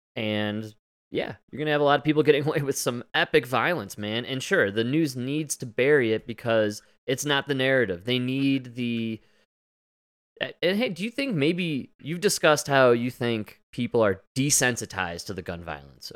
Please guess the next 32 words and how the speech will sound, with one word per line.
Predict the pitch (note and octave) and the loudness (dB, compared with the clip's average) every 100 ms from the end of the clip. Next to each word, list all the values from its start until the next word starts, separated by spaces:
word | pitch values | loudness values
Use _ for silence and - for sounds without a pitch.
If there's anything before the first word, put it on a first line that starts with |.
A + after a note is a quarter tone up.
| - | -10
okay? | F#2+ F#2+ F#2+ _ _ _ _ - | -8 -8 -8 _ _ _ _ -4
What | A2 B2+ F#3+ | 2 6 6
if | A3 | 4
maybe | D3 D3 C#3+ B2+ | 2 0 2 -2
people | - C3 C3 A#2 | -2 -4 2 2
have | G#2 G2 - - | 2 -2 -12 -14
tuned | - C#3+ C#3+ C3 | -6 -2 0 2
out | A#2 A#2+ A2 G#2+ | 2 2 0 -4
the | G#2+ G#2 | -8 -4
narrative | G#2+ B2+ D3+ C#3 B2 - | 2 6 8 8 4 -4
push | - D#3+ C#3+ - | 2 4 4 -2
of | F#2+ | -10
the | F#2 | -6
gun | G2+ F2+ | -6 -6
violence? | F2+ F2 F2+ G2 | -8 -10 -10 -10
Like, | F#2 | -6
people | D3 B2+ | -2 -2
are | F2+ B2+ | 2 2
distressed | B2+ A2+ - - A#2 D3 - - | 0 -4 -8 0 0 0 -4 -2
with | D#3+ - | -4 -2
gun | E3+ E3 | -4 2
violence, | E3 E3+ F3+ F3+ - _ _ _ - | 4 4 2 -4 -10 _ _ _ 2
but | C3+ | 2
maybe | C3 D3 D#3+ D#3+ | 4 2 2 2
they're | C#3 A#2+ | 0 0
sick | - - F3+ F3+ | 0 0 0 0
of | D3+ C3+ | -4 -4
hearing | - C#3 C#3 C#3 C3+ B2 | -4 -2 0 -2 -4 -6
the | A#2+ A2+ A2+ G#2+ _ _ _ _ _ _ - | -6 -6 -6 -8 _ _ _ _ _ _ -2
white | B2+ B2+ | 2 2
supremacist | - C3+ - B2+ A#2+ A2 - | 0 -6 -4 0 0 0 -2
narrative. | G#2+ G#2+ G2+ F2+ E2 | 0 2 2 0 -8